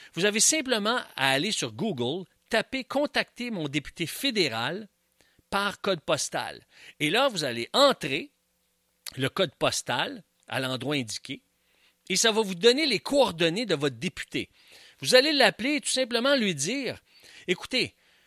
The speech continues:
je ne suis pas en faveur du fait que vous voulez couper des subventions aux organismes qui sont d'allégeance pro-vie. Est-ce que c'est possible d'aviser le premier ministre que vous êtes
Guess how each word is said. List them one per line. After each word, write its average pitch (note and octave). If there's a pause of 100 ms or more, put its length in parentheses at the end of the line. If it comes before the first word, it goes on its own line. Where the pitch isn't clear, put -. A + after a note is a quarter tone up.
(480)
je D3+
ne F3+
suis A3
pas B3
en F#3+
faveur F3
du C#3+
fait F#3+
que -
vous C#3
voulez D3
couper G#3
des D3
subventions C3+
aux C3+
organismes B2 (1300)
qui F#3+
sont D3+
d'allégeance C#3
pro-vie. A2 (420)
Est-ce F3
que B3+
c'est A3
possible - (260)
d'aviser G3+
le D3
premier F#3+
ministre C3+ (720)
que A#3
vous C#3+
êtes -